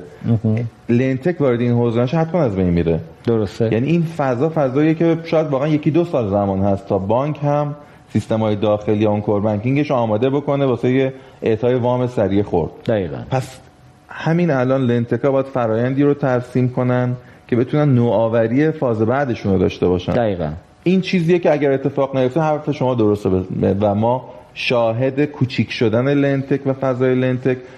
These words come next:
Speaker 2: و شاید از بین رفتن چند تا پلیر اصلی که الان در بازار هستن باشیم.
Speaker 1: دقیقاً. حالا اینو د-، گفتم برسیم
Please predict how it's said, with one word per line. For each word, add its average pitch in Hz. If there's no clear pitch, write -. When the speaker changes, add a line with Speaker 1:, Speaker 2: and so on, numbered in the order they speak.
Speaker 2:
و 117
شاید 147
از 117
بین 113
رفتن 110
چند 127
تا 131
پلیر 117
اصلی 113
که 110
الان 101
در 101
بازار 95
هستن 95
باشیم. -
Speaker 1:
دقیقاً. 95
حالا 117
اینو 156
د-، 127
گفتم 139
برسیم 147